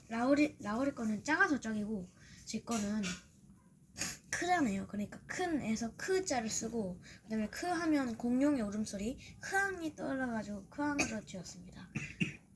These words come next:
아, 그리고 추가로 사마귀도 보여드릴까요? 제가 어제 아빠가 잡아온 왕사마귀 있거든요.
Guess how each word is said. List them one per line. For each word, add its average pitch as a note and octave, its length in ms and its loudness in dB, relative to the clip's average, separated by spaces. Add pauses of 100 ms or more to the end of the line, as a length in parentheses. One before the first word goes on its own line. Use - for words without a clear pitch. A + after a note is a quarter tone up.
아, B3 140 2
그리고 C4 360 4
추가로 D#4 600 2
사마귀도 F4+ 540 -2
보여드릴까요? F#3+ 720 -8 (540)
제가 G#3+ 320 -2
어제 G#3 180 0
아빠가 A3+ 420 0
잡아온 G#3+ 440 4
왕사마귀 A#3 560 10
있거든요. F#3+ 500 -8